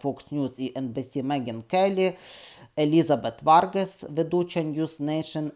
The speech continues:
Елізабет, і ре-, головний редактор The Washington Free Bacon.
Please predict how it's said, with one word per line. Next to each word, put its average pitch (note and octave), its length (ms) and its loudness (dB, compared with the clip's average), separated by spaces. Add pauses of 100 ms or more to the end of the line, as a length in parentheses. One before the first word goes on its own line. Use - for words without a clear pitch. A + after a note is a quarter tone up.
Елізабет, C#3 840 0 (120)
і F#3+ 420 0
ре-, C3 140 0
головний C3+ 480 0
редактор E3+ 520 2
The C#3 560 2
Washington C3+ 720 0 (280)
Free C#3 260 0 (160)
Bacon. A#2+ 560 0